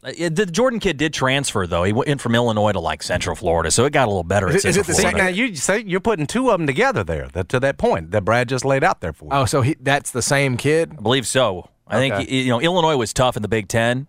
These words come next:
Speaker 1: but he found, I think he found a spot.
Speaker 2: Yeah, but come on, man. It's U C F
Speaker 1: It
Speaker 2: basketball.
Speaker 1: wasn't terrible, though. He wasn't like, uh, this kid who's playing Kurt Warner's kid.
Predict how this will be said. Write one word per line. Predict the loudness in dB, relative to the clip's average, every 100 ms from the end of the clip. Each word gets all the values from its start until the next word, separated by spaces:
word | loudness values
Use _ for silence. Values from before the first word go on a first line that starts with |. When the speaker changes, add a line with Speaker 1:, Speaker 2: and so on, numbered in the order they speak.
| -2
Speaker 1:
but | 0
he | 0
found, | 0 2 2 0
I |
think | -4 -6
he | -6
found | -6 -6
a |
spot. | -2 2 4 2 0
Speaker 2:
Yeah, | -4 -4
but | -4
come | -4 -2
on, | 0
man. | 0 0
It's | -2 -2
U | -2
C | 2
F | 0 2
Speaker 1:
It |
Speaker 2:
basketball. | 2 4 2 2
Speaker 1:
wasn't | 0 -2
terrible, | 0 2 2 2 0
though. | 2 2
He | 2
wasn't | 0 0
like, | 0 2
uh, | 2 2
this | 0 0 0
kid | 0 2
who's | 2 0
playing | 0 2 2 0 -2
Kurt | 0 0 2
Warner's | 2 0 -4 -8
kid. | -4 -2